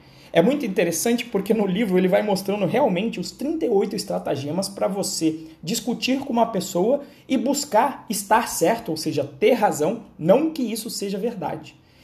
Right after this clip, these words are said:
E com várias falácias, né? Ou seja, coisas que parecem que são verdades, argumentos que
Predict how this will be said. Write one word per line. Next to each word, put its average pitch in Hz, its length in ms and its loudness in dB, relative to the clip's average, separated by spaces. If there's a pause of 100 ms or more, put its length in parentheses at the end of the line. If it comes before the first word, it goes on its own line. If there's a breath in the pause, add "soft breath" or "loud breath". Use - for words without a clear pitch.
E - 80 -6
com 202 220 -4
várias 165 420 2
falácias, 156 760 -2
né? 131 240 -10 (100)
Ou 156 120 -2
seja, 127 440 -2 (240 loud breath)
coisas 214 360 2
que 196 120 -6
parecem 233 720 0
que 180 100 -8
são 156 280 -4
verdades, 160 600 0
argumentos 185 720 -2
que 165 240 -6